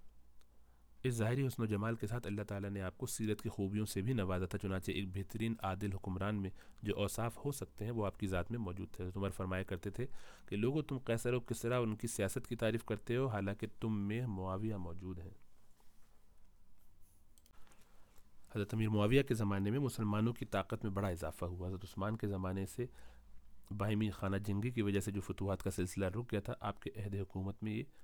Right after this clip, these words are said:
سلسلہ پوری قوت کے ساتھ جاری ہو گیا۔ آپ نے بحری فوج قائم کر لی، عبداللہ بن قیس حارثی کو اس کا افسر مقرر کیا۔ مصر و شام کے ساحلی علاقوں میں بہت سے جہاز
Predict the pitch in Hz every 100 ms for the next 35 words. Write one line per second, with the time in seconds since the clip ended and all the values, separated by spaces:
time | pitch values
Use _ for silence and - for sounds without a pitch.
0 | - - 98 - - - 110 101 - 117
1 | - 92 85 82 87 90 87 85 92 -
2 | - - - - - - - - - -
3 | - - - - - - - - - 101
4 | 98 92 92 101 - - - 107 110 -
5 | 110 104 101 95 98 95 95 98 104 101
6 | 98 101 101 - - 107 95 - 107 104
7 | 92 - 87 - 117 107 - 101 98 -
8 | 95 95 - - - - - - - -
9 | - - - - - - - 107 104 107
10 | 95 101 98 107 95 - - 101 101 98
11 | 92 - 101 98 95 95 - - 98 -
12 | 98 87 98 95